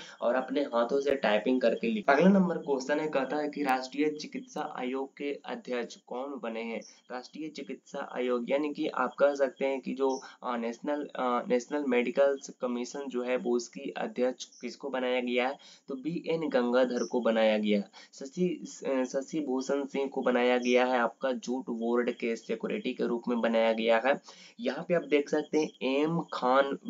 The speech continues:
वी-, खान विलकर, ये जो है वो आपका लोकपाल है। जैसे आप बोल सकते हैं कि ओम बैट्समैन ये रहे हैं। विनय भैया, विनय कुमार जो आपका है वो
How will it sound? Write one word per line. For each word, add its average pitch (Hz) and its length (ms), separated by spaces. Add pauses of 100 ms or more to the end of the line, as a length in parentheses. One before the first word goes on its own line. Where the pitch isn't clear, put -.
(160)
वी-, 131 300 (320)
खान 135 400
विलकर, 123 480 (260)
ये 165 160
जो 151 180
है 147 120
वो 135 140
आपका 131 600
लोकपाल 127 600
है। 135 180
जैसे 120 260
आप 185 220 (100)
बोल 123 220
सकते 123 300
हैं 123 120
कि - 160
ओम 120 300
बैट्समैन 117 540
ये 123 160
रहे 120 180
हैं। 131 240 (400)
विनय 143 280
भैया, 120 480
विनय 151 260
कुमार 135 380
जो 131 140
आपका 123 320
है 131 180
वो 123 300